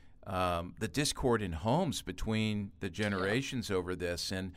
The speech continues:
Speaker 1: you know, as we talk, as you're, as you're describing this, I'm thinking about, you know, the red light and the green light. I'm going,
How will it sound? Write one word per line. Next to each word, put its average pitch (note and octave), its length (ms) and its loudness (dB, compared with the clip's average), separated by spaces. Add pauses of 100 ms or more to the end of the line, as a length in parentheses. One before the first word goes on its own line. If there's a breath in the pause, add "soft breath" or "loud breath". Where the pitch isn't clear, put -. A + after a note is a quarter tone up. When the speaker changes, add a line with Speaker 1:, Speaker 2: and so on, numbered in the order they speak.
(300 loud breath)
Speaker 1:
you A2 100 -2
know, A2+ 140 4
as F#2+ 160 -2
we A#2+ 180 2
talk, G2+ 500 2
as F#2+ 160 -4
you're, G#2+ 220 -2
as G2 140 -6
you're G#2+ 100 -2
describing G2+ 640 0
this, F#2+ 220 -2
I'm F2 100 0
thinking G#2 260 0
about, F#2 400 0
you G2 120 -6
know, G2 80 -2
the F#2 100 -4
red G2+ 240 2
light G2 240 2
and E2 80 -10
the F2+ 60 -6
green G#2 320 0
light. F#2 340 0
I'm E2+ 120 -6
going, F#2 360 -2